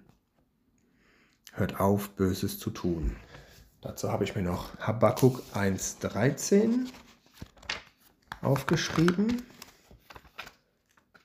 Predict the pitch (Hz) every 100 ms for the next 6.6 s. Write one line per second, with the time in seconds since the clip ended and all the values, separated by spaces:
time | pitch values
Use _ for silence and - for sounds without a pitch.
0 | _ _ _ _ 110 107 101 101 98 90
1 | 85 82 80 - - - - 104 110 -
2 | - 104 107 98 98 92 95 120 170 170
3 | 190 180 - - 98 - - - - -
4 | - - - - - 110 120 131 123 -
5 | 113 - 123 147 - - - - 113 -
6 | 104 104 95 104 - 90